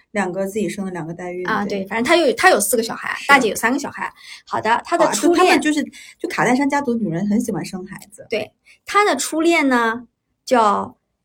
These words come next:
Speaker 2: 呃，中文叫提多乔·杰克逊，他是迈克尔·杰克逊的侄子。
Speaker 1: 哇。
Speaker 2: 这，这是他的初恋，当时也是一个乐队的成员。对，然后这是他的初恋。那有些名字不是特别熟了，我们就不重点讲了。
Speaker 1: 嗯。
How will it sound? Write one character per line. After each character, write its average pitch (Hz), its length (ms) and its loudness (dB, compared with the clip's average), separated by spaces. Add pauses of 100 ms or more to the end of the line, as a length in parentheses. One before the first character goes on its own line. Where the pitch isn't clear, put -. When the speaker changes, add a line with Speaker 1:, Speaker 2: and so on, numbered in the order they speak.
Speaker 2:
呃， 208 300 0
中 359 260 -2
文 247 120 2
叫 226 220 4
提 220 220 -2
多 339 160 2
乔· 214 240 -2
杰 208 160 -4
克 233 100 -6
逊， - 400 -6
他 262 100 -2
是 254 120 -2
迈 277 180 4
克 - 140 -4
尔· 185 100 -2
杰 - 160 -10
克 220 100 -8
逊 220 160 -4
的 185 100 -4
侄 - 220 -12
子。 - 140 -12
Speaker 1:
哇。 - 540 -20
Speaker 2:
这， 220 120 -4
这 220 140 -2
是 226 80 -4
他 247 180 0
的 220 80 2
初 226 300 -6
恋， 247 260 -2
当 240 160 2
时 254 80 0
也 - 120 -4
是 - 120 -6
一 208 60 -4
个 233 80 -2
乐 247 140 2
队 208 120 0
的 - 120 -4
成 - 260 -14
员。 - 160 -12 (560)
对， - 240 -8
然 - 140 -10
后 196 340 -8 (180)
这 220 140 -4
是 208 60 0
他 214 160 -4
的 202 40 -6
初 - 160 -8
恋。 214 280 -4 (180)
那 220 80 -4
有 202 140 0
些 233 100 -2
名 233 180 2
字 247 80 4
不 240 120 -4
是 240 80 -6
特 254 100 -4
别 220 80 4
熟 226 180 -4
了， 208 80 -4
我 202 40 -4
们 196 100 -4
就 220 80 0
不 247 60 -4
重 247 160 -2
点 202 120 -4
讲 - 240 -6
了。 - 160 -8
Speaker 1:
嗯。 190 80 -14